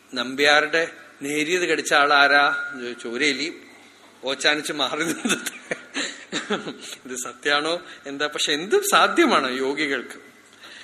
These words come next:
അപ്പോ, "അരുതട്ടോ, നീ കടിക്കരുത്, ഇവര് നമുക്ക് വിഷം വെക്കും." താൻ എലിയായിട്ട് മാറിയെന്ന്.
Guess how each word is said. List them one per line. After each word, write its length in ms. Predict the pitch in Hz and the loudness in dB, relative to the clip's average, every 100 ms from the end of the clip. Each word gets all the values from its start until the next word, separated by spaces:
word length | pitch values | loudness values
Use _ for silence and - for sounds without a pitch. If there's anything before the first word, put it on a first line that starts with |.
| - - | -16 -10
അപ്പോ, 400 | 127 185 180 233 233 - - - _ _ _ - | 0 4 4 2 -4 -16 -20 -20 _ _ _ -12
"അരുതട്ടോ, 680 | - 131 135 165 196 180 120 - - - - 156 | -8 -2 2 4 8 6 4 -4 -16 -20 -12 -8
നീ 80 | 160 156 | 0 2
കടിക്കരുത്, 720 | 139 135 190 180 135 - - | 2 0 2 2 0 -4 -12
ഇവര് 540 | 135 147 170 160 208 - - 135 | -4 2 4 4 2 0 -8 -6
നമുക്ക് 420 | 139 156 - 185 | -4 -4 -6 -2
വിഷം 360 | 143 123 208 214 | 0 0 0 -2
വെക്കും." 320 | 156 - - - - - - _ _ _ _ - - | -6 -8 -14 -16 -20 -20 -20 _ _ _ _ -20 -16
താൻ 480 | 135 123 151 247 262 - - - - _ _ _ _ 127 | -4 2 4 2 -2 -14 -20 -20 -20 _ _ _ _ -12
എലിയായിട്ട് 500 | 131 196 208 190 196 | -4 4 6 6 4
മാറിയെന്ന്. 480 | 165 143 139 117 | 4 4 2 -2